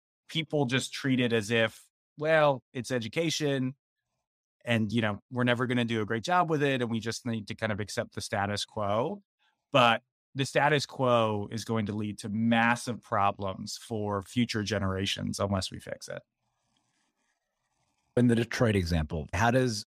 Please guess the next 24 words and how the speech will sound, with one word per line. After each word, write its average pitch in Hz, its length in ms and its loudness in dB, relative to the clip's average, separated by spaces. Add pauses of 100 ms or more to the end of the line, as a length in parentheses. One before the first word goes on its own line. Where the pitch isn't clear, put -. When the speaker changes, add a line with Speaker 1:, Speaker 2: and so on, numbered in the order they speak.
Speaker 2:
Odyssey 92 720 -2 (540)
help 92 240 -2
fix - 580 -4
that, 82 240 -2
that 90 160 0
problem? 80 380 0 (600)
Speaker 1:
Right. 117 320 2 (220)
So 143 460 4 (300)
what 151 260 4
we 190 540 2
are 143 200 6
enabling 135 440 0
states 123 340 -6
to - 140 -8
do 117 280 -2
for 117 120 -6
the 110 120 -2
first 113 360 -6
time 104 480 -2
is 107 240 -8
to - 120 -10
take 139 300 -4
that 127 220 2
funding 104 440 0